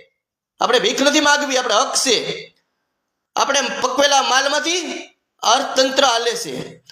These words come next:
પછી કપાસ હોય, મગફળી હોય, કોઈ પણ પાક આપણો, આપણે એકસો ને ચાલીસ કરોડ જનતાને મોઢે બે ટાણાનું ખાવાનું પોતાડી છીએ. અને તમામમાં સરકાર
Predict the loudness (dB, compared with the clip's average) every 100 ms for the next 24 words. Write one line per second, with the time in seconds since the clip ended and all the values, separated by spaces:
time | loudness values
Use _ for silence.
0 | -2 0 2 0 2 2 2 0 2 2
1 | 2 2 2 2 2 0 2 0 2 -2
2 | -2 -4 -6 -10 -14 -20 _ _ _ -4
3 | 0 2 2 2 2 2 2 0 0 -4
4 | 0 4 4 4 2 0 0 0 0 -2
5 | -2 0 2 2 2 2 0 2 2 0
6 | 2 2 2 0 -4 -2 -2 0 0 -2
7 | -4 -6 -10 -18 _ _ _ _ _ _
8 | _ _ _ _ -6 -4 -2 -2 0 0
9 | 0 -2 -2 -2 -2